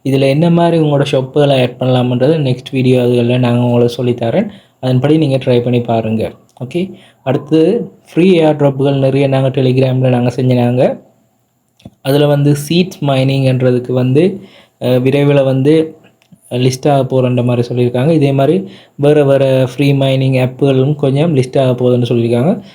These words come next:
So, அது சம்மந்தமான டீட்டெயில்களை YouTube-ல சும்மா சர்ச் பண்ணி பாருங்க. நிறைய மைனிங் வந்து எண்ட் ஆக போகுதுன்னு சொல்றாங்க. இந்த பை வந்த மாதிரி நிறைய வரப்போகுதுன்னு இருக்காங்க. அதுகளை பார்த்து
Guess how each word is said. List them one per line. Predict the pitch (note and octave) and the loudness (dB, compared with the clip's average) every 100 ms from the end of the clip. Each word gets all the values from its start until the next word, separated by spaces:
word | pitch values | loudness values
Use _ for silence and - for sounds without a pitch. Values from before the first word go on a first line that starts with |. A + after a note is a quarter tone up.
| - _ | -20 _
So, | - B2+ | -2 0
அது | B2+ | 0
சம்மந்தமான | B2+ C3+ C#3 C#3 C3+ | 0 0 0 0 0
டீட்டெயில்களை | B2+ B2+ C3 B2 C3 E3 C#3 C3 | 0 2 2 2 2 2 2 2
YouTube-ல | C3 C3 B2+ | 2 0 0
சும்மா | B2 C#3 | -2 -2
சர்ச் | C3 C3+ C3 - | -2 -2 -4 -4
பண்ணி | C3 | -4
பாருங்க. | B2+ B2+ B2+ A#2+ A#2+ E3 G#3+ - _ _ | -2 0 0 0 0 0 -2 -10 _ _
நிறைய | B2+ C3+ D3 D3+ C#3+ B2+ | -2 0 2 2 2 0
மைனிங் | A#2+ C3 C3 C3+ C3+ | 0 0 0 0 0
வந்து | C3 C3 E3+ - - - _ | 0 2 0 -2 -14 -20 _
எண்ட் | C3 C3+ | -2 0
ஆக | C#3 C3 | 0 0
போகுதுன்னு | C3 C3 B2+ C3 | 0 0 0 0
சொல்றாங்க. | B2 A#2+ | -2 0
இந்த | A#2+ A#2+ | 0 -2
பை | - C#3 C#3 | -2 0 0
வந்த | C3+ C3 B2 | 0 0 0
மாதிரி | A#2+ A#2+ D#3 | 0 0 0
நிறைய | E3 C3 C3 | 2 2 2
வரப்போகுதுன்னு | B2+ B2 A#2 C3 B2 A#2 | 2 0 0 0 0 -2
இருக்காங்க. | A#2 A#2+ A#2 E3 | -2 -2 0 0
அதுகளை | F#3 C3+ B2+ | 2 2 0
பார்த்து | B2+ C3 D3+ - | 0 0 0 0